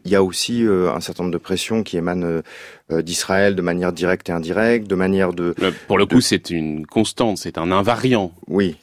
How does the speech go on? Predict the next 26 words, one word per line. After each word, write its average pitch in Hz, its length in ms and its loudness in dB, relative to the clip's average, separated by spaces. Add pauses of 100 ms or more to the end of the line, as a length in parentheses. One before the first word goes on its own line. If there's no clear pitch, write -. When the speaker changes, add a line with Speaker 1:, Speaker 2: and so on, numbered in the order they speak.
Speaker 1:
absolument. 71 400 -10 (120)
Ça, 65 180 0
c'est, - 200 -14
c'est, - 180 -10
c'est - 180 -4
vrai. 71 180 -2
Speaker 2:
Israël 90 320 2
est 87 100 0
toujours 110 340 0
prêt 131 300 2
à 92 260 2
faire 98 180 -2
la 95 120 0
guerre, 120 320 2
euh, 98 160 2
à 95 100 2
l'Iran, 113 420 2
en 104 80 0
gros. 104 300 0 (240)
Speaker 1:
Oui, 113 160 6
oui, 98 100 4
oui, 82 140 0
c'est - 160 -6
vrai, 67 160 -10 (260)
c'est 85 120 -2
vrai. - 140 -6